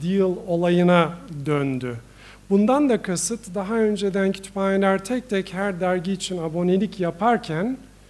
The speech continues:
birden bunlar bir demet halinde bir, e, topluca, e, kütüphanelerin önüne sunulmaya başlandı ve burada ikili kararlar verilmesi beklendi. Ya alırsın ya almazsın ama içinden beğendiklerinizi seçmenize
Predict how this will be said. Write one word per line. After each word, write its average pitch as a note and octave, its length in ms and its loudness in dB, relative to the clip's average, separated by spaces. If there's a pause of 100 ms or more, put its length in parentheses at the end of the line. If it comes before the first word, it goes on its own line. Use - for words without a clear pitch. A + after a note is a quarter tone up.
(280)
birden A#3+ 680 2
bunlar A3+ 420 0
bir G#3+ 280 -2
demet A3+ 340 0
halinde F3 560 0
bir, G3+ 260 0 (340)
e, F#3 260 2
topluca, G3 800 0 (120)
e, E3+ 260 -2
kütüphanelerin F3+ 680 0
önüne F3+ 340 4
sunulmaya F3+ 680 0
başlandı E3+ 720 -2 (360)
ve B3 340 4 (120)
burada B3 560 2
ikili B3 380 -2
kararlar G#3+ 580 2
verilmesi F#3 600 2
beklendi. C#3+ 520 -4
Ya A3 140 0
alırsın G3 680 2 (600)
ya A3+ 200 4
almazsın F3 760 4
ama E3+ 280 -2
içinden F#3+ 720 0
beğendiklerinizi F3+ 840 -2
seçmenize E3+ 800 0